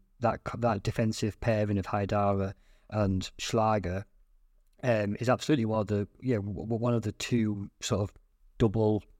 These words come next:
holding midfield partnerships in the league. Uh, but I think at one point Haidara, I think he gets spun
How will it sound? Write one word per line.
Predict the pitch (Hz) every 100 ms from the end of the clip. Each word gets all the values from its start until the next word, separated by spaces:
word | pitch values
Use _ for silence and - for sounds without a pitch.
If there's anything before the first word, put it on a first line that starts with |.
| _ -
holding | 117 110 107 107 101 -
midfield | 107 - 123 110 98 - _ -
partnerships | 113 101 98 - 104 -
in | 117 104
the | 107
league. | 123 107 - - _ _ 110
Uh, | 107
but | 104
I |
think | 101 98
at | 104
one | 117 113
point | 117 101
Haidara, | - 107 101 107 104 98
I |
think | - - 123 -
he | 123
gets | 117 95 - - -
spun | - - - - 117 120 131